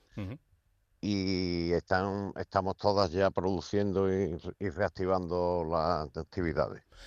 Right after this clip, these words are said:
Speaker 1: ¿Ustedes cómo notaron la falta, la caída de, del sistema eléctrico?
Speaker 2: Bueno, pues se produjo una parada total de las plantas, eh, y entonces se pusieron en marcha los planes de contingencia que han funcionado perfectamente.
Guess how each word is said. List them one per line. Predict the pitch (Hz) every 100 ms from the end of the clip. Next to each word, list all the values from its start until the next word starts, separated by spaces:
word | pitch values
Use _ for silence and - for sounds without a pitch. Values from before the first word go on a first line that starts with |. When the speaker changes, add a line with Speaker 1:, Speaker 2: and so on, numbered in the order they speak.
| -
Speaker 1:
¿Ustedes | 117 113 190
cómo | - 165 135
notaron | 117 123 107 101
la | 101
falta, | 101 113 107 113 113
la | 110 110
caída | 113 120 107 98
de, | 120 117 104 107 104 104
del | 110
sistema | 101 117 107
eléctrico? | 95 - 92 95 _ _ _ _ _ _ _ _ _ _ _ _ -
Speaker 2:
Bueno, | 113 123
pues | 107 104 95
se | - 92 95
produjo | 95 95 104 104 101 113 113
una | 117 117
parada | 120 117 117 117
total | 117 110 165 165
de | 131 113 113 110
las | 110 110
plantas, | - 143 131 151 208 _ _ _ _ _ _ _
eh, | - 101 92 90 90 87 90 87 87 90 -
y | 98
entonces | 95 80 107 - 107
se | - 107
pusieron | 82 101 117 113
en | 110
marcha | 117 110 - 110
los | 104
planes | - 107 107 107
de | 101
contingencia | 110 107 110 113 127 147
que | 131
han | 101
funcionado | 95 92 101 101 95
perfectamente. | 98 - 95 104 117 117 123